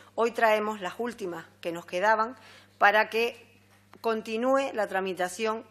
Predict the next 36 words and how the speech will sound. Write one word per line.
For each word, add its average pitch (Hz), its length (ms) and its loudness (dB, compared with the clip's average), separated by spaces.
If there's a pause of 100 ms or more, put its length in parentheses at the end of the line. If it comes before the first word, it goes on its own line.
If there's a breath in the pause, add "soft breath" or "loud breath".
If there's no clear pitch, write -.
(120)
del 175 240 -6
Plan 190 320 -2
General 190 500 -2 (100)
del 185 160 -8
municipio 185 680 -8
de 202 100 -6
Mogán 220 440 -2 (600 loud breath)
y 247 120 -4
que 262 160 6
les 233 160 2
recuerdo 247 580 2
también 254 540 -4 (380)
a 202 260 0
los 190 180 -8
miembros 202 480 -8
de 170 60 -8
la 165 120 -4
oposición 208 680 -6 (680 loud breath)
que, 214 420 -2 (120)
eh, 190 420 -4
está, 226 680 0
eh, 180 520 -6
más 240 200 -2
que 262 120 -4
justificada 247 680 0
la 190 120 0
urgencia 277 460 -6
y 262 40 -6
la 226 100 -4
necesidad 214 560 -4
de 214 80 -2
aprobar 196 380 -4
cuanto 196 320 -6
antes 190 240 -8
ese 190 200 -16
documento 185 640 -10